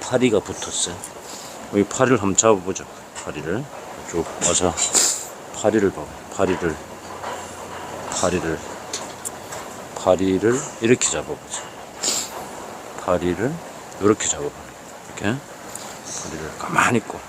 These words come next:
파리를 탕. 그러면 당연히 공이 왼쪽으로 가죠. 채가 보세요. 쭉 가서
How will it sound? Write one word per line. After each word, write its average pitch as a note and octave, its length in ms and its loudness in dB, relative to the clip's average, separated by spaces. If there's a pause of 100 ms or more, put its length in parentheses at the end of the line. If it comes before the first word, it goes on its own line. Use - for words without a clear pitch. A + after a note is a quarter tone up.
(600)
파리를 F#2 460 4 (720)
탕. F2 120 0 (1600)
그러면 A#2 420 8 (160)
당연히 A2 380 10
공이 A#2 340 8
왼쪽으로 A2+ 480 6
가죠. F2 220 4 (140)
채가 G#2+ 540 8 (140)
보세요. F2+ 440 2 (1080)
쭉 F2 260 2
가서 A2+ 480 6